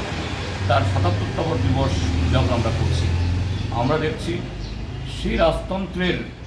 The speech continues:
যারা এই ধ্বজাধারী এবং সেই রাজতন্ত্রকে ফিরে নিয়ে এসে জনগণের অধিকার কেড়ে নিয়ে যারা জনগণের কণ্ঠস্বর রুদ্ধ করতে চায়,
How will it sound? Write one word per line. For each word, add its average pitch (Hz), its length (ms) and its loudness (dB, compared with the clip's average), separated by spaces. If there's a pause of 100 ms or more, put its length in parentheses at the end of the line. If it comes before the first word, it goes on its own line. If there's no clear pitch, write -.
(760)
যারা 127 400 2 (1120)
এই 120 260 -2
ধ্বজাধারী 131 500 2 (1000)
এবং 160 280 -2 (340)
সেই 170 160 -2
রাজতন্ত্রকে 175 840 -2
ফিরে 143 240 2
নিয়ে 143 240 2
এসে 123 240 -4
জনগণের 127 360 -4
অধিকার 120 300 -4 (100)
কেড়ে 117 160 -2
নিয়ে 117 340 -2 (840)
যারা 123 400 4 (460)
জনগণের 139 480 0 (200)
কণ্ঠস্বর 165 560 -2 (240)
রুদ্ধ 147 260 -2
করতে 143 400 0
চায়, 120 280 0